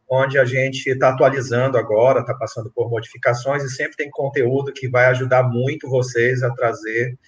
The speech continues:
é, um profissionalismo, alguma coisa, um insight a mais, uma ideia a mais pro negócio de vocês. Então, nosso muito obrigado, gratidão, e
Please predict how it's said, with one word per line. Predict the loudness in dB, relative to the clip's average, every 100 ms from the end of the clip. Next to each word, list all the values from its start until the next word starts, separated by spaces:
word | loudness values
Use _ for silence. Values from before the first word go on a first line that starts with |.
| _ _ _
é, | -6 -4
um | -4
profissionalismo, | -4 -4 -2 0 0 0 -2 2 2 0 -4 0
alguma | 0 0 -2 -2
coisa, | 2 2 2
um | 2
insight | 0 0 2 4 2 -2
a |
mais, | -2 2 2 0
uma | -2
ideia | 0 0 0
a | 0
mais | -2 -2
pro | -4
negócio | -6 -4 -4 -6 -12
de |
vocês. | -8 -8 -8 -14 -16 _ _ _ _ _ _
Então, | 2 4 4
nosso | 4 4 2
muito | -2 0
obrigado, | -2 0 4 4 4
gratidão, | 4 2 2 -4 0 0 0
e | -2 -6 -8